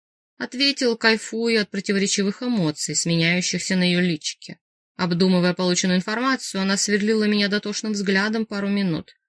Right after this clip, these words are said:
Чуть не посидел за это время, пытаясь сохранить самый равнодушный и скучающий вид. Типа «нет так нет, но потом не жалуйся».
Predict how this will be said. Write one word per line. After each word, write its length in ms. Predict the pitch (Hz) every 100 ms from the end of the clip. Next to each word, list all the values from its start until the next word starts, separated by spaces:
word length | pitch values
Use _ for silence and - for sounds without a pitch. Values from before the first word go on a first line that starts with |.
| _
Чуть 220 | - 175
не 100 | 175
посидел 480 | 170 180 214 185 160
за 140 | 151 156
это 160 | 160
время, 440 | 151 147 143 151 160
пытаясь 320 | 170 160 156
сохранить 420 | - 165 160 160
самый 320 | - 208 269 226
равнодушный 760 | 165 160 151 180 208 220 202 -
и 80 | -
скучающий 800 | - 170 - 160 156 160 - 190
вид. 340 | 147 160 _ _ _ _
Типа 420 | 220 202 196 190 - _ _ 302
«нет 260 | 320 415 -
так 200 | - -
нет, 400 | 202 180 147 - -
но 160 | 285
потом 360 | 302 202 208 190
не 100 | 170
жалуйся». 600 | 156 - - - -